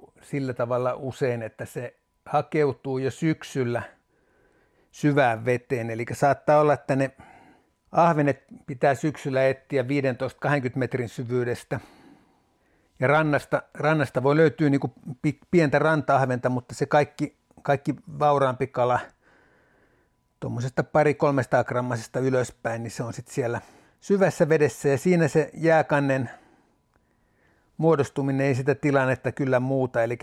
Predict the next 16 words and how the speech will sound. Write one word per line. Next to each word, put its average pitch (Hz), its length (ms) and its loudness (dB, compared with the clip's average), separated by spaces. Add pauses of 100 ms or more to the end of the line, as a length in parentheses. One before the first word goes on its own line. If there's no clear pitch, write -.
ne, 131 200 -8 (100)
ne 131 260 -10 (160)
isot 156 360 -2
ahvenet 135 340 0
jatkaa 160 420 2
sitä 143 240 0
elämäänsä 143 500 2
siellä 127 380 0 (920)
syvässä 202 520 2
vedessä, 160 360 4
kuten 143 300 0
se 175 100 2
niiden, 165 360 4
niiden 156 280 2
ravintokalat, 135 720 2 (360)
muikku, 139 840 -4